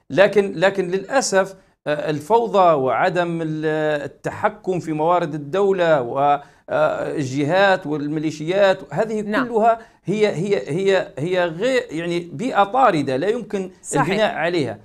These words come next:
Speaker 1: وهذا ما سهل عملية الفساد اللي
Speaker 2: ابقى
Speaker 1: تحدث
Speaker 2: معنا
Speaker 1: عنها
Speaker 2: دكتور.
Speaker 1: تقرير ديوان المحاسبة.
Speaker 2: صحيح.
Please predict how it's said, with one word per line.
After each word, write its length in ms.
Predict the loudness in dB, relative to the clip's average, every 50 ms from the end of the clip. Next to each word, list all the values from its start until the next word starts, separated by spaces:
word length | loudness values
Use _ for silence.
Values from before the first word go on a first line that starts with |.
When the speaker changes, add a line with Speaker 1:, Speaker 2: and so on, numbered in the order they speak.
| _ _ _ _ -4
Speaker 1:
وهذا 420 | -2 2 4 6 6 4 4 2 0
ما 120 | -2 -2
سهل 380 | 0 2 0 2 2 0 0 0
عملية 340 | 0 -4 -4 -4 -6 -6 -6 -8
الفساد 440 | -6 -4 -4 -2 0 0 0 0
اللي 120 | -2 -4 -4
Speaker 2:
ابقى 120 | -2 -2
Speaker 1:
تحدث 160 | 0 2 2
Speaker 2:
معنا 240 | 2 2 4 2 2
Speaker 1:
عنها 140 | 2 2 0
Speaker 2:
دكتور. 240 | -2 -4 -6 -6 -6
Speaker 1:
تقرير 260 | -6 -6 -6 -6 -6
ديوان 240 | -4 -2 -2 -2 -2
المحاسبة. 400 | -2 -4 -6 -8 -10 -12 -14 -20 -12
Speaker 2:
صحيح. 480 | -8 -4 -4 -4 -4 -4 -8 -8 -10 -20